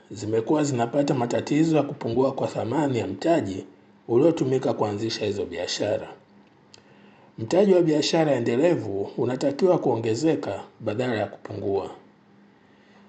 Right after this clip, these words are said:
Sasa, mambo gani ya kutekeleza ambayo huchangia kuongezeka kwa thamani ya mtaji wa biashara? Video hii nitaeleza jinsi ya kutekeleza mambo manne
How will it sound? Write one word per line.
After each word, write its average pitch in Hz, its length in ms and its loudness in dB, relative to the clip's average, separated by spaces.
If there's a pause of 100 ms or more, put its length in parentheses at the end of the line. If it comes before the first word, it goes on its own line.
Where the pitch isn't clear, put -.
(160)
Sasa, 165 680 -2 (180)
mambo 127 320 0
gani 185 580 4
ya 143 80 2
kutekeleza 131 880 0 (360)
ambayo 127 440 0
huchangia 135 640 2
kuongezeka 127 680 -2
kwa 120 120 -6
thamani 113 640 -4 (120)
ya 101 120 -4
mtaji 107 400 -2
wa - 80 2
biashara? - 680 -2 (1500)
Video 139 380 4
hii 196 220 8
nitaeleza 170 600 2
jinsi 151 300 -2
ya 151 60 -4
kutekeleza 143 540 0
mambo 135 280 -2
manne 120 540 0